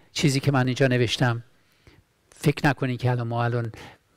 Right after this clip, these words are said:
موجود روحانی هستیم، الان باید کارهای مافوق و چیزهای انجام بدیم در این دنیا. نه، زندگی ما خیلی ساده. زمانی که نگاه می‌کنی به عیسی مسیح، عیسی مسیح صد درصد پسر خدا بود و صد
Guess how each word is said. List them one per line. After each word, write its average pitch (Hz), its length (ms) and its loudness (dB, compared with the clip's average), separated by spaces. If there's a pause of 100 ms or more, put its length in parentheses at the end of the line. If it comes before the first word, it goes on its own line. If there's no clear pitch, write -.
موجود 127 360 2
روحانی 123 540 2
هستیم، 131 380 2
الان 117 220 0
باید 117 280 2
کارهای 127 500 -2
مافوق 131 480 -2
و 135 60 -2
چیزهای 135 440 0
انجام 131 440 -2
بدیم 127 220 -2
در 117 140 0
این 117 140 -2
دنیا. 117 240 -2
نه، 143 280 4 (440)
زندگی 131 420 4
ما 165 100 0
خیلی 160 260 4
ساده. 143 580 4 (320)
زمانی 143 280 2
که 156 120 0
نگاه 143 280 4
می‌کنی 143 260 0
به 131 80 2
عیسی 127 260 2
مسیح، 123 500 0 (260)
عیسی - 180 2
مسیح 131 440 2 (120)
صد - 400 2
درصد 160 400 2
پسر 151 380 4
خدا 123 340 0
بود 120 220 -2 (160)
و 139 100 4
صد - 280 2